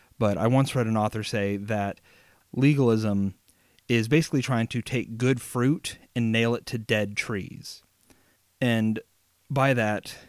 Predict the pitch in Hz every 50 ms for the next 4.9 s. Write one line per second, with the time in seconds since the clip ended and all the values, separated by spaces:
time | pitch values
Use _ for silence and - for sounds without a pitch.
0 | _ _ - - 123 127 120 117 113 110 110 120 113 107 85 104 113 110 - -
1 | 156 151 143 - 139 123 117 117 120 113 - - 123 113 113 113 110 120 113 104
2 | 104 - - - _ - _ _ _ _ _ _ - 92 92 85 - - - 135
3 | 123 117 107 101 98 98 82 101 110 117 120 117 110 107 101 104 101 98 90 90
4 | 90 104 101 104 110 117 120 113 110 - - - 131 110 92 92 82 -